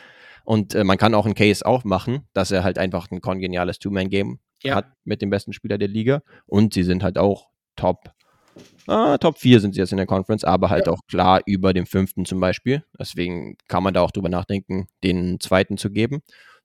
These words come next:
Speaker 1: Wäre vielleicht jemand, der dann ein Ersatz wäre, falls jemand noch ausfällt. Und dann Lauri, hast du schon angesprochen. Auch wieder ein Utah-Team, was auch wieder zwischendurch einen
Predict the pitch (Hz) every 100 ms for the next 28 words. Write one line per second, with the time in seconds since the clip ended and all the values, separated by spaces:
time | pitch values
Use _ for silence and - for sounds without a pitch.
0 | - 101 - 101 92 101 95 90 98 92
1 | 92 - 98 95 87 73 92 90 - 101
2 | 101 101 98 104 104 101 95 101 - 123
3 | 135 _ - 110 107 98 139 113 101 -
4 | 110 101 110 - 98 120 131 - _ _
5 | - 180 156 156 143 156 175 151 170 175
6 | 135 139 170 143 131 143 139 151 147 127
7 | 127 127